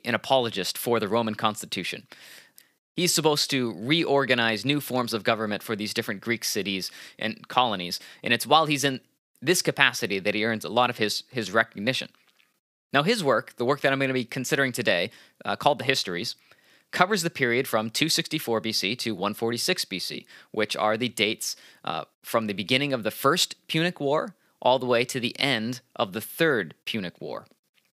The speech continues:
But he mainly focuses on the period from two twenty B C to one sixty-seven B C,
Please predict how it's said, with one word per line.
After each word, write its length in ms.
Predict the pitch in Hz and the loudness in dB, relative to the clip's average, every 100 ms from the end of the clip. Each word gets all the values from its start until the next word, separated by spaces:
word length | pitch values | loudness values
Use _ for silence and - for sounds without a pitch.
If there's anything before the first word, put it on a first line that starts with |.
| _ - - | _ -20 -2
But 140 | 117 | 0
he 160 | - 214 | 2 2
mainly 380 | 151 135 123 113 | 2 2 0 0
focuses 500 | 110 110 107 107 107 | 0 0 -2 -2 -2
on 140 | 104 | -2
the 60 | 98 | -2
period 360 | 123 113 107 | -2 0 0
from 160 | - 101 | -4 -4
two 160 | 190 | -4
twenty 300 | 175 143 127 | -2 -4 -4
B 120 | 110 110 | -2 -4
C 220 | 107 104 | -4 -4
to 140 | - | -4
one 180 | 101 123 | -2 -2
sixty-seven 600 | - - 104 - 92 85 | -4 -6 -6 -2 -4 -4
B 100 | - | -10
C, 240 | - 69 | -10 -10